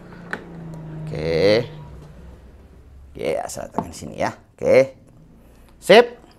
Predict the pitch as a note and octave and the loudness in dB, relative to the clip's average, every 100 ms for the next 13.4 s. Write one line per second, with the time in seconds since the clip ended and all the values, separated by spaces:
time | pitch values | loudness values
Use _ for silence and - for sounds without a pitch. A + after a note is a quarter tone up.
0 | - - - _ _ _ - G#2+ G#2 B2+ | -18 -18 -18 _ _ _ 2 2 4 4
1 | B2 - C#3 G3 - - _ - - - | 4 4 6 4 2 -18 _ -18 -16 -14
2 | - - - - - D3 A2 B2 C3+ B2+ | -14 -14 -14 -8 4 6 6 4 6 8
3 | G3+ - - _ - - D#3 D#3+ - - | 6 2 -16 _ -20 0 6 6 6 -18
4 | - _ _ _ - G3 C#4+ D#4+ D#4 G#3+ | -20 _ _ _ 6 8 10 10 10 8
5 | E3 C#3+ F3+ - - F#3 F3 C#3+ F3 E3 | 8 8 6 4 4 6 8 10 10 8
6 | C3 C#3+ - F3+ F3+ F#3 A3 C#4 F#3+ E3+ | 8 6 8 4 8 8 8 8 8 8
7 | G3 E3+ E3 G#3+ A#3+ F#3 F#3 E3+ D#3 G3+ | 4 4 6 8 6 6 6 6 6 6
8 | D#3+ D3+ E3 D#3 C#3+ B2 B2 E3 G3 F3+ | 6 4 6 8 10 8 6 6 6 8
9 | A#3+ B3 - - - D#3 D#3+ E3 E3 - | 6 2 -8 -10 6 10 12 10 8 6
10 | G3+ G#3 - G3+ F#3 G3 B3 B3+ G3+ G3 | 4 4 6 6 6 6 4 2 0 8
11 | F3 F#3 F3+ B2 D3 C#3+ D3 D#3+ D#3 D#3 | 8 10 8 8 4 4 4 6 6 4
12 | - G3+ G#3+ F#3 D#3 D3+ E3+ E3+ D3 C#3 | 6 6 6 8 6 8 6 8 4 6
13 | C#3+ C3+ D#3+ - | 2 6 4 2